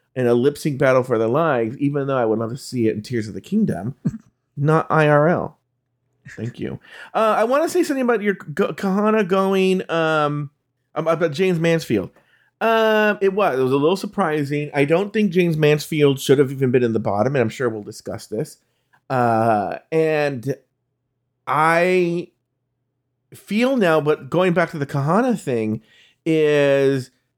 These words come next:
Kahana, it's so funny, these queens get such a boner for the validation they get from All Stars. But Kahana is, and you're right, I think you brought this up, in the Roxy Andrews position,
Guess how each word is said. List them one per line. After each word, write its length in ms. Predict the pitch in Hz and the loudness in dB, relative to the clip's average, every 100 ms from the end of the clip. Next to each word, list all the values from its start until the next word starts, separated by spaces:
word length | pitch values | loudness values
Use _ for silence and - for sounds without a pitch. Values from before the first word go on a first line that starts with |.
| _ | _
Kahana, 1000 | 185 180 165 208 302 349 320 175 165 160 | -2 -2 -2 0 2 2 2 2 2 2
it's 180 | 190 - | -2 -2
so 140 | 254 | -4
funny, 220 | 254 277 214 | 0 0 2
these 180 | 190 | 0
queens 580 | - - 226 226 247 240 | -4 -6 -4 -2 -2 -2
get 280 | 208 208 208 | 0 0 0
such 720 | - - - 190 202 - - _ - | -6 -6 -4 -2 -2 -6 -12 _ -6
a 600 | 185 180 175 170 170 - _ _ _ _ _ - | -2 -2 -2 -2 -4 -10 _ _ _ _ _ -20
boner 1080 | 123 170 170 190 196 156 127 120 117 117 _ _ _ _ | -8 0 2 4 2 2 4 4 2 0 _ _ _ _
for 540 | - 160 151 139 - | -10 -2 0 0 -2
the 180 | 120 131 | -4 -2
validation 720 | 110 156 160 160 151 151 156 | 2 2 2 2 2 2 0
they 140 | 127 123 | 2 0
get 160 | 135 | -2
from 140 | 131 120 | -6 -8
All 240 | 113 143 | -4 -2
Stars. 180 | - 113 | 0 0
But 340 | 131 - - | 0 -4 -10
Kahana 680 | - 143 156 202 240 202 165 | -6 -4 0 0 2 2 2
is, 160 | 117 139 | 0 -4
and 120 | 143 | -4
you're 120 | 139 | -4
right, 240 | 156 202 123 | -2 0 0
I 40 | |
think 160 | 151 139 | -4 -4
you 60 | |
brought 200 | 139 135 | -4 -2
this 180 | 120 - | -2 0
up, 160 | 202 139 | 0 2
in 100 | 131 | 0
the 80 | |
Roxy 500 | 123 147 151 147 - | 0 -2 -6 -8 -8
Andrews 320 | 139 190 160 131 | -4 -4 -6 -8
position, 680 | 127 110 107 - 110 107 | -2 2 2 4 2 2